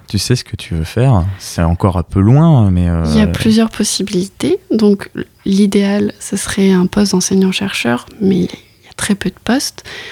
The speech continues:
Speaker 2: Mais sinon, on peut passer, vu que j'ai une formation en lettres, je peux passer mon capes pour être professeur de français et aussi donner des cours de cinéma. Je peux me spécialiser dans la technique, au cinéma aussi. Euh, je peux tenter d'autres concours, d'autres formations, ou faire une seconde thèse.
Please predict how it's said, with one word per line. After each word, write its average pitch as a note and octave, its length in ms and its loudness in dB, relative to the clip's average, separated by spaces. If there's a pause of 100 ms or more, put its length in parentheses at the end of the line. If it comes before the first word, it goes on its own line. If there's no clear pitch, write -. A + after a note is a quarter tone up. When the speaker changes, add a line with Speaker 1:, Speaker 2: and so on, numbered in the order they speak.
(220)
Speaker 2:
Mais G3 80 2
sinon, G3+ 560 2
on G3 60 2
peut F#3+ 280 -2
passer, F#3+ 540 -4
vu G3+ 180 -2
que G3+ 80 2
j'ai G3+ 60 4
une G3 80 4
formation G3+ 380 2
en G3 40 4
lettres, G3 380 0
je - 100 -10
peux - 140 -4
passer - 280 -2
mon G3 140 2
capes G3 240 -4 (380)
pour F#3+ 180 -4
être F#3+ 80 -4
professeur - 380 -8
de F#3+ 80 -2
français G3+ 500 -2 (420)
et G#3+ 60 2
aussi G3 240 2
donner F#3+ 260 4
des F#3 240 -2
cours - 220 -4
de F#3+ 80 0
cinéma. G#3 420 2 (440)
Je - 180 -6
peux G3+ 140 2
me F#3+ 140 6
spécialiser F#3+ 500 -2
dans F3+ 120 -2
la F#3+ 120 -2
technique, - 640 -2 (600)
au - 40 -8
cinéma G3+ 480 0
aussi. A#3+ 440 0 (440)
Euh, G3 260 2
je - 100 0
peux - 120 -4
tenter F#3 280 -2
d'autres G3 220 0
concours, G3+ 560 0
d'autres G3 220 -2
formations, F#3 720 0
ou A3 60 -4
faire F#3+ 160 0
une G3+ 80 6
seconde G3+ 360 -2
thèse. - 280 -18